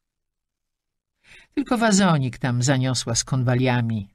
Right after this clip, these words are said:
żeby tym wszystkim bezimiennym staruszkom było miło,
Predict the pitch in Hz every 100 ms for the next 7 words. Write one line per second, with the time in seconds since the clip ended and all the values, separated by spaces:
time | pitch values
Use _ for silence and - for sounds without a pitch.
0 | _ 120 131 120 123 127 117 131 - 127
1 | 113 131 131 131 135 127 120 - 123 127
2 | - 123 123 127 131 147 147 123